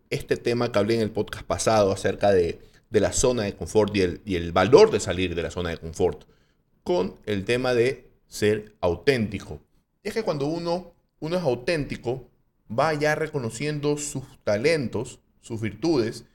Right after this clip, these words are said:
y también reconoce hasta dónde puede llegar. O sea, cuáles son los, sus límites. Y con sus talentos, ¿cómo puede hacer para cruzar sus límites? Para dar un pie afuera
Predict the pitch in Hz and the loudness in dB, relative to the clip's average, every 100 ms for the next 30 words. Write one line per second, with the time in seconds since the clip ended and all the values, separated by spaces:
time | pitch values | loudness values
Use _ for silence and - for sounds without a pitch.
0 | _ _ _ - 147 160 143 139 185 180 | _ _ _ -12 -4 -4 0 0 0 -2
1 | 123 123 151 190 185 - 113 113 - 101 | -4 -2 -4 -2 -4 -4 -6 -6 -2 0
2 | 107 160 160 147 151 143 117 156 180 - | 0 0 -2 0 2 2 2 2 2 0
3 | - _ _ _ _ _ - 117 - 80 | -12 _ _ _ _ _ -10 -8 -4 -4
4 | - - 175 160 165 139 - 123 156 220 | -4 0 2 2 -2 -2 -4 -2 0 0
5 | 117 78 - _ _ _ _ _ _ _ | 0 -4 -12 _ _ _ _ _ _ _
6 | - 151 151 160 156 156 156 - 139 156 | -6 -4 -2 -2 -2 -2 -6 -2 0 0
7 | 196 202 202 - _ - 208 214 208 202 | -2 -2 -2 -8 _ -4 0 0 0 2
8 | 196 185 - 190 - 170 143 131 139 117 | 4 4 2 -2 2 4 4 2 -2 -4
9 | - 240 220 120 117 110 98 101 117 117 | -2 -2 -2 -2 -2 -2 -4 -2 2 4
10 | 139 160 175 151 - 170 156 - 170 165 | 6 4 2 -2 -2 2 2 0 0 2
11 | 165 - | 0 -4